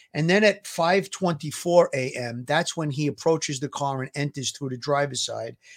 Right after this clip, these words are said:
And then at five twenty-five, the vehicle leaves the parking lot. Now, I just wanna make a point. I would never blame the victim, but it seemed like maybe she was, uh, paying attention to her cell phone. It was dark out. She didn't take notice of this,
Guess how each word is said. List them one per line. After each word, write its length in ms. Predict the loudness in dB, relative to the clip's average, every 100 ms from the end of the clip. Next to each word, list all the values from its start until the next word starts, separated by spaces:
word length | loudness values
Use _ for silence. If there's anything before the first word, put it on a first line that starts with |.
| -20 -4
And 160 | 2
then 80 | 4
at 120 | 4
five 400 | 4 6 6 4
twenty-five, 800 | 0 -4 -2 -4 -2 0 0 -2 -10
the 140 | -10 -8
vehicle 580 | 0 2 2 2 0 0
leaves 320 | -2 -4 -4
the 80 | -8
parking 420 | -4 -6 -6 -8
lot. 260 | -8 -8 -10 -16 -12 0
Now, 300 | 4 4 0 _
I 80 | -6
just 240 | -2 -2
wanna 200 | 0 0
make 220 | 2 0 -2
a 40 |
point. 380 | -6 -4 -4 -4 -8
I 100 | -6
would 220 | -6 -6
never 580 | -4 2 2 2 0 -2 -10 _ _
blame 420 | -2 2 2 2
the 100 | -2
victim, 500 | 0 -2 -2 -6 -6 -12 -20 _ _
but 220 | 4 6
it 140 | 2 2
seemed 300 | 2 2 0
like 200 | 0 0
maybe 260 | -2 -2
she 220 | -2 -2 -2
was, 300 | -2 -4 -8 _ _ _
uh, 220 | -6 -6
paying 360 | -6 -2 0 0
attention 440 | -2 -4 -4 -6
to 140 | -6 -8
her 120 | -4
cell 300 | -2 -2 -2
phone. 300 | -4 -4 -4
It 100 | -8
was 160 | -10
dark 340 | -4 -2 -2 -4
out. 220 | -4 -4 -8 -18
She 260 | -8 -4 -4
didn't 240 | -4 -6
take 260 | -4 -4 -2
notice 400 | 0 2 2 0
of 280 | -4 -6 -6
this, 400 | -8 -6 -4 -6